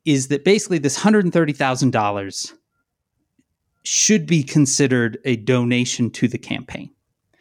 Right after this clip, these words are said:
because, uh, it, uh, it, it, it is essentially a gift, right? It is,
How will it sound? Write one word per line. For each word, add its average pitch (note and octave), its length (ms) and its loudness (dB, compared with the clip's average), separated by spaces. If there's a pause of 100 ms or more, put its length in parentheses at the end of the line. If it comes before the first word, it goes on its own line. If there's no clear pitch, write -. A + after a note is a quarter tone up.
(380)
because, A2+ 720 -2 (160)
uh, G2+ 300 0 (280)
it, B2 340 -2 (720)
uh, C#3 80 -2 (100)
it, D3+ 180 2
it, C3 380 0
it C3+ 180 2
is A#2 140 2
essentially A#2+ 460 0
a G2+ 40 -4
gift, - 500 -12 (140)
right? A2+ 220 -2
It A#2+ 160 0
is, G#2+ 260 -4